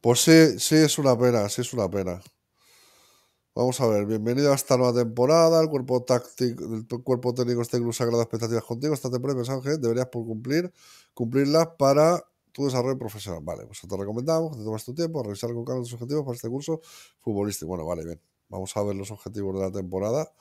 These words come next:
que creo que ya los vimos, ¿vale? Pero nada, cero, porque no hemos cumplido nada, cero. No hemos cumplido nada. Vamos a ver, y este.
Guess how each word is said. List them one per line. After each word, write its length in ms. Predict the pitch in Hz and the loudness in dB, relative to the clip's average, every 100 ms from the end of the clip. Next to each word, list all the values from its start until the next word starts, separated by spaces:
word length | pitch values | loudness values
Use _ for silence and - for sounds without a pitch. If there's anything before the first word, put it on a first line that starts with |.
| - - - | -20 -20 -6
que 80 | 104 | -2
creo 180 | 104 | 0
que 80 | 107 | 0
ya 100 | 107 | 0
los 180 | 101 95 | 0 -2
vimos, 520 | 113 135 185 - - _ _ _ _ _ _ | -2 -2 -4 -8 -20 _ _ _ _ _ _
¿vale? 320 | 95 107 151 - | -2 0 0 -2
Pero 760 | - 95 98 98 95 95 95 | -4 -2 0 0 0 0 -2
nada, 300 | 98 113 143 - | -2 -2 -2 -4
cero, 380 | - 110 - - | -6 -6 -6 -10
porque 260 | 90 95 | -10 -8
no 60 | 95 | -8
hemos 140 | 98 | -8
cumplido 460 | - 87 110 131 - | -10 -8 -4 -4 -6
nada, 280 | 98 98 90 | -6 -4 -4
cero. 340 | - 101 85 - _ _ _ _ _ _ _ - - - _ - | -8 -8 -8 -14 _ _ _ _ _ _ _ -20 -20 -20 _ -12
No 100 | 101 | -8
hemos 160 | 107 110 | -8 -8
cumplido 580 | 110 101 123 170 - - | -8 -6 -4 -4 -6 -10
nada. 480 | 98 95 87 71 _ _ | -8 -6 -6 -10 _ _
Vamos 300 | - 90 98 | -14 -14 -12
a 60 | 82 | -12
ver, 140 | 76 | -10
y 80 | 95 | -8
este. 360 | 113 - 147 | -8 -4 -6